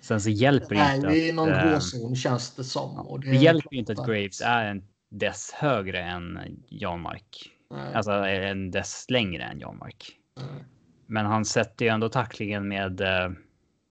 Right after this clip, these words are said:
Speaker 1: majoriteten av kraften genom bröstet, så att säga. Men huvudet får sin naturlig sving, liksom. Men, eh,
Speaker 2: Det är ändå
Speaker 1: eh,
Speaker 2: naturligt att, eh, det blir uppretat efter en sån smäll.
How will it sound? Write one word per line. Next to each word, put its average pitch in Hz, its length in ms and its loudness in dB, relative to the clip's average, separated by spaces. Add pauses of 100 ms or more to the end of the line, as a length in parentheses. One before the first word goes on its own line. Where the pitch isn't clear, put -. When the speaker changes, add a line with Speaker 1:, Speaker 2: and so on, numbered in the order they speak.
(140)
Speaker 1:
majoriteten 101 800 0
av 92 60 -2
kraften 110 720 -2
genom 92 240 -4
bröstet, - 420 -2
så - 80 -16
att - 60 -12
säga. 92 240 -4
Men 98 140 -4
huvudet 92 320 -4
får 101 200 -2
sin 87 440 -6 (640)
naturlig 95 520 2
sving, 101 360 2
liksom. - 320 -12 (120)
Men, 98 440 2
eh, 92 280 0 (580)
Speaker 2:
Det 147 100 2
är 156 60 6
ändå 156 140 6
Speaker 1:
eh, 147 60 4
Speaker 2:
naturligt 131 520 6
att, 131 280 -2
eh, 139 60 4 (1200)
det 131 180 2
blir 127 140 0
uppretat 127 680 -2
efter 131 260 -6
en 127 80 0
sån 127 180 -4
smäll. 135 340 -4